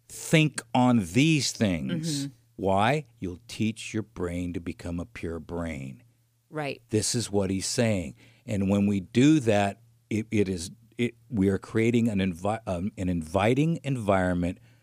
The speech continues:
Speaker 1: for God to, to reside.
Speaker 2: Right. And so when, when you hear that phrase, and sometimes it can just, "Well, keep your eyes on Jesus, keep your eyes on Jesus." But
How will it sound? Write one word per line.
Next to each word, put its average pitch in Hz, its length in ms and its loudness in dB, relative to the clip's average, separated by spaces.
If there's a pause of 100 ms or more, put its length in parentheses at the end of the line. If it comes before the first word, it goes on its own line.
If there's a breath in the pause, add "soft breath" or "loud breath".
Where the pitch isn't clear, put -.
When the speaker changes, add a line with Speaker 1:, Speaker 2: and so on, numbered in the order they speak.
(180 soft breath)
Speaker 1:
for - 280 -2
God 85 520 0 (500 soft breath)
to, 85 220 -8 (160)
to 95 140 -2
reside. 80 680 -2
Speaker 2:
Right. - 240 -2
And 185 180 -4
so 202 240 2
when, 196 360 -4
when 180 400 -6
you 170 160 -6
hear 196 280 -10
that - 260 -8
phrase, 156 520 -4
and 151 160 -4
sometimes 165 460 -8
it - 100 -20
can 165 120 -10
just, 147 240 -12
"Well, 202 160 -8
keep 233 240 -12
your 233 120 -6
eyes 233 240 -4
on 233 180 -8
Jesus, 214 380 -12
keep - 200 -16
your 190 120 -8
eyes 196 200 -4
on 180 160 -10
Jesus." 190 440 -8
But 156 300 -6